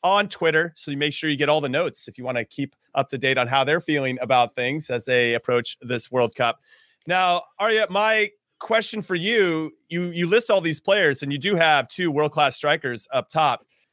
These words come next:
What I find interesting when I look at your roster, though, is the ages. You got, uh,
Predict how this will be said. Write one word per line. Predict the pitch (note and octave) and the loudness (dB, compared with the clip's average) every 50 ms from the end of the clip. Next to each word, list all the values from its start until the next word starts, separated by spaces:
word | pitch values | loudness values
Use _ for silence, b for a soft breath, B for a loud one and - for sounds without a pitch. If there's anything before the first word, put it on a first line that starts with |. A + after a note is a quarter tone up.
| _ _ | _ _
What | D3+ D#3+ F3 | -2 0 2
I | G#3 A3 | 2 2
find | - B3 B3 A3+ A3+ | 2 0 0 0 -2
interesting | G#3+ A3+ - - F#3+ | -4 -6 -6 -4 -2
when | F3 E3+ | 0 2
I | D#3+ | 2
look | D#3+ F#3 - | 2 0 -2
at | F#3+ D3+ | -4 -4
your | D#3 D3 | -4 -2
roster, | C#3+ D#3+ F#3+ A3+ G#3 - - C#3+ | 0 2 2 2 0 0 -2 -2
though, | C3 C3 B2+ - | 0 0 0 0
is | C3 C3+ A#2+ | -2 -4 -6
the | C#3 C3 C3+ | -4 0 2
ages. | E3 A3+ A3+ C3+ G2 E2+ - - - - _ _ _ _ _ _ _ _ _ - | 2 2 2 0 -6 -10 -10 -12 -12 -14 _ _ _ _ _ _ _ _ _ -6
You | D3 D3 | -6 -2
got, | D#3 D#3+ D#3 D3+ D3 - - D#3 | 0 0 0 0 0 -2 -2 0
uh, | D3 C#3 C#3 C#3 C3+ C3 C3 C3 B2+ B2+ B2 | 0 2 2 2 2 2 2 2 2 0 -2